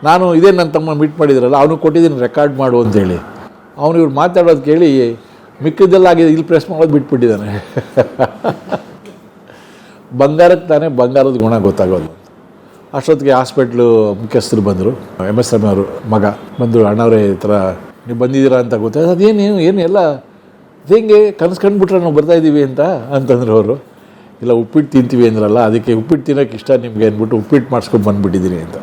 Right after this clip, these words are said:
ನಮ್ಮ ರೂಮಿಂದ ಕೊನೆ ಮೂರು ರೂಮ್ ಆ ಕಡೆ ಕಾರ್ನರ್ ರೂಮಲ್ಲಿ ಅಲ್ಲಿ ಹೋಗ್ಬೇಡ ಅಂದ್ರೆ ಎಲ್ಲ ರೆಡಿ ಮಾಡಿದ್ದೆ. ಆಗ ಮಾತಾಡೋದ್ಲಿ "ಬಂಗಾರಕ್ಕೆ ತಾನೇ ಬಂಗಾರದ ಗುಣ ಗೊತ್ತಾಗ್ಬಿಡ್ಬೇಕು" ಅಂತ ಹೇಳಿದಾಗ ನನಗೆ ಮಧ್ಯದಲ್ಲಿ ಇಂಟರ್ವ್ಯೂನಾಗ ಮಾತಾಡಿದೆ ನಾನು. "ಹೌದು ಮಾಮ,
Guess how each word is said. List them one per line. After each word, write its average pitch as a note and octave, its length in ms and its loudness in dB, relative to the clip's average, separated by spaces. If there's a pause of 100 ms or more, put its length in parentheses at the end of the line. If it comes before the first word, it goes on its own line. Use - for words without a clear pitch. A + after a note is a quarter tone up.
ನಮ್ಮ F#3 240 0
ರೂಮಿಂದ D#3+ 280 2
ಕೊನೆ D#3 260 0
ಮೂರು C#3 340 0
ರೂಮ್ C#3 120 2
ಆ B2 60 -2
ಕಡೆ A2+ 200 -2
ಕಾರ್ನರ್ A#2+ 420 0
ರೂಮಲ್ಲಿ G2+ 400 0 (220)
ಅಲ್ಲಿ A2 160 0
ಹೋಗ್ಬೇಡ A2+ 300 4
ಅಂದ್ರೆ G#2 180 0
ಎಲ್ಲ G#2 140 2
ರೆಡಿ F#2 220 0
ಮಾಡಿದ್ದೆ. E2 400 -6 (1080)
ಆಗ G3 160 0
ಮಾತಾಡೋದ್ಲಿ D#3 640 0
"ಬಂಗಾರಕ್ಕೆ D3 480 2
ತಾನೇ D3+ 200 0
ಬಂಗಾರದ C3 380 0
ಗುಣ B2+ 240 0
ಗೊತ್ತಾಗ್ಬಿಡ್ಬೇಕು" A2 680 2
ಅಂತ F#2+ 160 -2
ಹೇಳಿದಾಗ G2 280 -2
ನನಗೆ C3 520 0 (720)
ಮಧ್ಯದಲ್ಲಿ E3 300 2
ಇಂಟರ್ವ್ಯೂನಾಗ D#3 500 2
ಮಾತಾಡಿದೆ G#2 440 -2
ನಾನು. F2+ 500 -12
"ಹೌದು B2 200 0
ಮಾಮ, G#2+ 400 -4